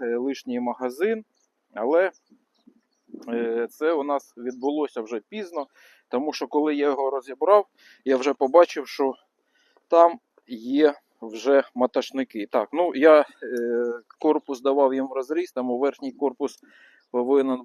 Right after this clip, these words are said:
бути з медом. І так, і бджоли там багатенько підніму. Ух ти, по-, поприліпав. Ось, ось така картина, дивіться. Е, цей,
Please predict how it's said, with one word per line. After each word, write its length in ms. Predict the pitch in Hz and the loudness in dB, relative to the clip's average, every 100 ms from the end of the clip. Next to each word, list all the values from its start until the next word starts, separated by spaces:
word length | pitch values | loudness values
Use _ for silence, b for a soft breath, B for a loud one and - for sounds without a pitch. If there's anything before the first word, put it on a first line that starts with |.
| 123 | -12
бути 160 | 131 | -14
з 80 | 117 | -12
медом. 400 | 135 170 165 139 127 | -2 0 2 0 -2
І 100 | 135 | -2
так, 240 | 143 - | -2 -2
і 60 | 139 | -8
бджоли 360 | 120 151 170 | -6 -2 0
там 220 | 175 151 143 | 2 2 0
багатенько 640 | 147 160 - 160 151 - _ _ _ - | -2 -2 -4 -6 -6 -16 _ _ _ -12
підніму. 520 | 180 165 220 247 269 - _ - | -12 -8 -8 -4 -6 -8 _ -12
Ух 180 | 180 | -12
ти, 160 | - 156 | -8 -6
по-, 180 | 160 147 | -4 -2
поприліпав. 760 | 156 147 156 156 147 135 120 - - b b b | -2 -2 -4 -4 -2 0 0 -2 -20 b b b
Ось, 400 | - 131 - - - | -2 -2 -2 -18 -10
ось 160 | 127 | -10
така 340 | - 131 131 120 - | -6 -4 -2 -2 -4
картина, 460 | 127 - 151 139 | -12 -6 -4 -2
дивіться. 460 | 120 127 120 - 120 - _ _ _ _ _ _ _ _ _ _ _ _ _ - | -2 -2 -4 -10 -20 -20 _ _ _ _ _ _ _ _ _ _ _ _ _ -4
Е, 160 | 135 127 | 2 2
цей, 340 | - 190 170 | 2 4 4